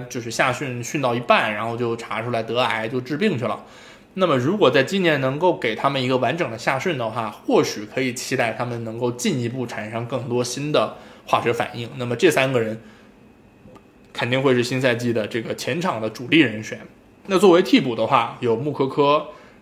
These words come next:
有迪朗维尔、有基滕斯，三个小朋友来作为替补。那还有一个人是阿扎尔，这个上赛季租借去荷兰，反正踢的也不是特别成功，现在回来反正给他找下家呢，也没有找到。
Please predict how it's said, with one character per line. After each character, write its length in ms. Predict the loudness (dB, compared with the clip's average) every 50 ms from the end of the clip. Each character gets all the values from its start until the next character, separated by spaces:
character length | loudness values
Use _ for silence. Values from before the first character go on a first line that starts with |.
| -16
有 140 | -14 -12 -10
迪 160 | -4 -2 2
朗 200 | 4 4 4 2
维 140 | 4 4 4
尔、 200 | 4 4 2 -4 -8
有 60 | -12 -10
基 160 | -8 -8 -6
滕 160 | -6 -6 -8
斯， 420 | -8 -4 -2 0 0 0 0 -4 -10 -18 -20
三 200 | -8 -4 -2 0
个 100 | 0 2
小 160 | 2 0 -2
朋 240 | -2 -4 -4 -2 2
友 220 | 4 4 4 2 -2 -6
来 80 | -6
作 180 | -4 -2 -2 -2
为 140 | -2 -4 -6
替 200 | -6 -6 -6 -6
补。 180 | -8 -10 -16 -20 -20 -20 -20 -20 -20 -20 -20 -20 -20 -20 -20 -20 -20 _ _
那 760 | -6 0 2 4 4 4 4 4 4 4 4 4 4 2 2 0
还 180 | 0 4 6
有 80 | 6 8
一 80 | 8
个 80 | 8 6
人 100 | 4 4
是 60 | 2
阿 180 | 2 2 4 4
扎 160 | 6 6 6
尔， 240 | 6 6 4 0 -4 -10 -18 -6
这 140 | -4 0 2
个 240 | 4 4 4 2 2
上 200 | 4 4 4 6
赛 200 | 6 4 4 4
季 320 | 2 0 0 0 0 -2
租 260 | -2 -4 -4 -2 0
借 160 | 2 2 4
去 120 | 4 2 0
荷 200 | 0 2 2 2
兰， 260 | 4 2 0 -2 -2
反 140 | -2 -4 -4
正 160 | -4 -6 -6
踢 200 | -6 -6 -2 0
的 100 | 2 2
也 160 | 2 0 -2 -4
不 160 | -4 -6 -6
是 100 | -2 0
特 80 | 0
别 120 | 0 0 -2
成 260 | -6 -8 -8 -6 -4
功， 220 | -2 -2 -2 -4 -4
现 100 | -2 -2
在 100 | -2 -2
回 220 | 0 0 0 0
来 220 | 0 0 0 0 -2
反 160 | -2 -4 -4
正 140 | -6 -8 -4
给 160 | -4 -4 -2
他 120 | -2 -2
找 200 | -2 -2 -4 -4
下 180 | -4 -2 -2 -2
家 280 | 0 -2 -2 -2 -2
呢， 140 | -2 -2 0
也 140 | 0 0 0
没 80 | 0 -2
有 140 | -2 -2
找 180 | -2 -2 -4 0
到。 320 | 0 0 0 0 -2 -8